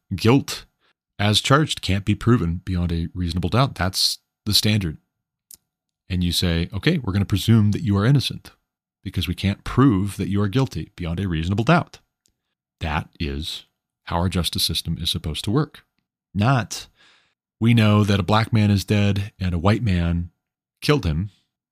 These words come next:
and therefore we assume racism. And even if the white man's not guilty, well, we're thinking systemically." That's an evil thing. That is not biblical justice. That is not. We can't go down that road.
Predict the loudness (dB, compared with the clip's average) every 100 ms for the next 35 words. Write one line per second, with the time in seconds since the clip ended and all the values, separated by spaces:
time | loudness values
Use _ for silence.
0 | _ _ _ _ _ _ -6 0 2 4
1 | 4 4 4 0 0 -4 -6 -14 _ _
2 | -6 -6 -6 -12 -14 -20 _ _ _ _
3 | -20 -20 _ _ 0 4 4 2 0 0
4 | 0 -2 -2 -4 -2 -2 0 -2 -4 -6
5 | _ _ _ -4 -4 -4 -8 _ _ _
6 | _ -6 -4 -2 -2 -2 -4 -4 -4 -4
7 | -6 -10 -14 -16 _ _ _ _ -14 -6
8 | -2 0 0 -2 -4 -4 -6 -4 -4 -4
9 | -4 -4 -4 -4 -4 -4 -4 -6 -8 -12
10 | _ _ -10 -6 -2 2 2 0 -6 _
11 | _ _ _ _ _ _ _ _ _ -10
12 | -2 0 2 4 6 4 2 -2